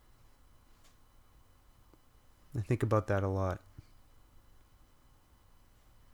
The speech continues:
You know, time being a flat circle and all. I often reflect that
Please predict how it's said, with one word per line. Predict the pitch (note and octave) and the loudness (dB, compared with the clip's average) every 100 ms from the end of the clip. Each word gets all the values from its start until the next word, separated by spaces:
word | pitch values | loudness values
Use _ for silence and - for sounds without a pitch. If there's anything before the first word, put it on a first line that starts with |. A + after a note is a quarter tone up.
| - - - - - - - - - | -20 -20 -20 -20 -20 -20 -20 -20 -4
You | B2 | 2
know, | A2 G2+ G2 | 4 4 0
time | - A2+ A2 A2+ | 0 4 6 6
being | A2+ A2 | 6 4
a | G2+ | 2
flat | A2 G#2+ G#2 | 4 2 2
circle | - G#2 G#2 A#2 A2 | 0 0 0 0 0
and | A2 | 2
all. | A2 A2+ A2 - - - - - - - - - - - - - - - - - - - - - - - - - | 0 -2 -4 -14 -20 -20 -20 -20 -20 -20 -20 -20 -20 -20 -20 -20 -20 -20 -20 -20 -20 -20 -20 -20 -20 -20 -20 -2
I | A2+ A2 | 2 4
often | G#2+ - A2+ G#2 G#2 - - - - - - - - - - - - - - - - - - - | 4 4 2 2 2 -2 -8 -20 -20 -20 -20 -20 -20 -20 -20 -20 -20 -20 -20 -20 -20 -20 -18 -4
reflect | A2 G#2+ - - A2 G2+ - - - - | 0 0 -2 0 2 2 0 -8 -8 -6
that | G2 G#2 - | -4 -4 -4